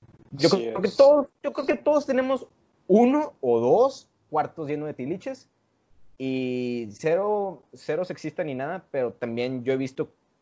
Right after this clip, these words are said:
Speaker 1: closets de amigas y es, es un cuchitril, o sea, es, está Narnia ahí adentro, ¿no? Es
Speaker 2: Sí.
Speaker 1: Entonces,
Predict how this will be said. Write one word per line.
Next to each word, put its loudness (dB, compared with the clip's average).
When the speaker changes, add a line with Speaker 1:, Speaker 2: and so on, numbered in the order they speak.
Speaker 1:
closets -4
de -6
amigas -6
y -6
es, -14
es -6
un -6
cuchitril, -4
o -14
sea, -2
es, -12
está 0
Narnia 0
ahí -6
adentro, -4
¿no? -10
Es -18
Speaker 2:
Sí. -2
Speaker 1:
Entonces, -4